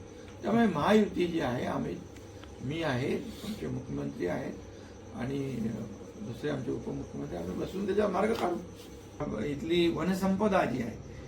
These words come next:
ही वाढवणं, त्याच्यात ग्रोथ करणं, तिथं कुठंही, अ, कमी करणं किंवा पर्यावरणाला, निसर्गाला हानी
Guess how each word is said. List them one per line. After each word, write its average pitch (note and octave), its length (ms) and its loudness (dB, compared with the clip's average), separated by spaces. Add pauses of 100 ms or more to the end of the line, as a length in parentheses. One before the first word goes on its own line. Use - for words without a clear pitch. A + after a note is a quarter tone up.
(140)
ही B3 480 4 (380)
वाढवणं, D#3 440 4 (800)
त्याच्यात A3 280 4 (140)
ग्रोथ G3+ 160 10
करणं, C3 420 0 (440)
तिथं F#3 220 2
कुठंही, G#3 640 4 (540)
अ, E3 300 8
कमी G3 400 6
करणं F3 420 4
किंवा F3 260 4
पर्यावरणाला, E3+ 1000 2 (320)
निसर्गाला E3+ 600 2
हानी E3 460 0